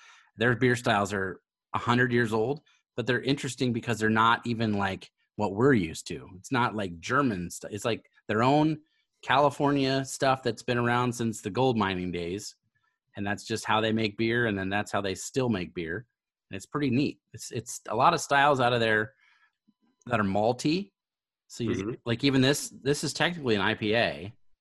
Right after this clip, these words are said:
Speaker 1: uh, but it's very malty. This is the first I P A that was ever brewed after Prohibition.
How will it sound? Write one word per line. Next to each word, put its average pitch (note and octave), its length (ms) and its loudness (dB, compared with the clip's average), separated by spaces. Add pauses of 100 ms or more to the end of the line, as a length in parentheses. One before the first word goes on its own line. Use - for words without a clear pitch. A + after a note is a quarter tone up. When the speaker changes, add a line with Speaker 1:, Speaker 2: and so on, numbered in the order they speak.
(360)
Speaker 1:
uh, G2+ 140 -6
but F#2+ 160 -6
it's F2+ 100 -20
very B2 200 2
malty. A2+ 600 0 (400)
This C#3 160 -4
is C3 140 -2 (160)
the A#2 100 0
first G3+ 420 2
I A2+ 140 4
P A2 240 0
A G#2 160 2
that G#2 120 0
was G#2 200 -4
ever C3+ 220 0
brewed C3 340 2
after G#2+ 300 -2
Prohibition. - 680 -6